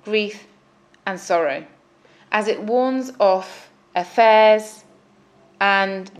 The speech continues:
divorce. They also make the point that you should not criticise the snooper. Instead, eliminate the conditions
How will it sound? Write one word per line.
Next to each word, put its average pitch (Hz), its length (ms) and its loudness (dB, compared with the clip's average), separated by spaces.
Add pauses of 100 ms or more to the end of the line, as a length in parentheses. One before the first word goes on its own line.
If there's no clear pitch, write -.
(360)
divorce. 156 760 -8 (220)
They 285 140 4
also 415 280 2
make 202 260 0
the 196 60 -2
point 202 440 0
that 233 140 0
you 240 140 -4
should 240 180 -6
not 254 200 -4
criticise 196 920 -2
the 190 100 -16
snooper. 185 580 -6 (600)
Instead, 254 540 -2 (100)
eliminate 262 640 0
the 240 80 -4
conditions 190 720 -6